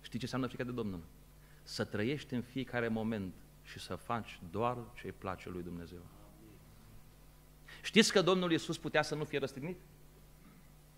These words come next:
De ce a fost răstignit Domnul Iisus? Bine, în planul mare al lui Dumnezeu, pentru păcatele noastre, slăvit să fie Domnul, da, așa este. Dar Domnul Iisus a fost răstignit de oamenii din vremea Lui și urât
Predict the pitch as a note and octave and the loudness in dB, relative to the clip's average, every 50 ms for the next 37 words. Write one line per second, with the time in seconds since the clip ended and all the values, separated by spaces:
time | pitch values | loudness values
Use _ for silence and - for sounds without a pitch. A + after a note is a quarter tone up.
0 | - - - B2 D#3+ A3+ A#3 - D4 C#4 - C4 F#3 D3 D3 C3+ - - C3+ B2+ | -18 -12 6 10 10 12 12 12 10 10 10 6 6 6 6 4 4 2 0 2
1 | B2 A#2 A2+ G#2+ G#2+ G#2 G2 F#2 - - - - - - - - - - - - | 4 6 6 6 4 4 0 -2 -4 -8 -14 -14 -16 -18 -18 -18 -20 -20 -20 -18
2 | - - - - - - - - - - - - G#3 C4 A#3 D3+ - - - - | -18 -18 -18 -20 -20 -20 -20 -20 -20 -2 8 12 12 12 12 12 12 8 6 10
3 | E3+ F3+ F3 - D#3 E3+ G3 G#3+ G#3 F#3 D#3+ D#3 F3+ G3 G3 F#3+ F3 E3+ E3 C#3+ | 12 12 12 12 12 12 12 12 12 12 12 12 12 12 12 12 12 12 10 10
4 | E3 D#3+ D#3+ D#3 C#3+ B2+ - B2 C3 C#3 E3 E3 F#3 F#3+ F3+ F#3+ F#3 F#3 F#3+ G3+ | 8 8 10 8 8 8 8 8 8 8 8 8 8 6 6 6 6 6 6 6
5 | G3 G3 G#3 F3+ B2 - A2+ - - D3+ C#3+ E3 D3 E3 E3+ D#3 B2 G#2 G#2 - | 6 6 6 6 4 2 0 -4 -4 -4 -2 -2 2 6 8 8 8 8 8 6
6 | A#2 - - - A#2 - E3+ C#3+ G#2 - F#2+ F2+ - - - - - - - - | 6 6 2 -4 2 4 6 6 4 4 -2 -12 -14 -16 -18 -18 -16 -16 -14 -8
7 | - B2+ D3 D3+ C#3+ C3+ B2 B2+ E3+ G#3+ A#3 A#3 A3+ G3+ F3+ D3+ - - - E3+ | 6 12 12 12 12 12 12 10 10 10 10 8 8 8 6 4 2 2 0 2
8 | - - D3+ C3+ - - D3+ E3+ D#3+ D#3 D3 D3 C#3 - - - C3+ C3+ A#2+ G#2+ | 6 6 6 6 6 4 2 2 2 4 4 4 4 2 0 0 2 4 6 6
9 | G#2 A2 - - - A2+ A2+ C3+ B2+ A#2+ A#2 B2+ D3 E3 E3+ E3 C#3+ C3 C3+ B2+ | 6 4 2 -2 0 8 12 12 12 12 12 12 10 10 8 6 8 8 8 10
10 | A2 A2+ C#3+ D3+ D3 C#3 D3 C#3+ - - E3+ D#3+ E3 E3+ D3+ C#3 B2+ B2 A#2+ - | 10 8 8 8 8 8 8 6 6 8 8 8 8 8 8 8 8 8 6 2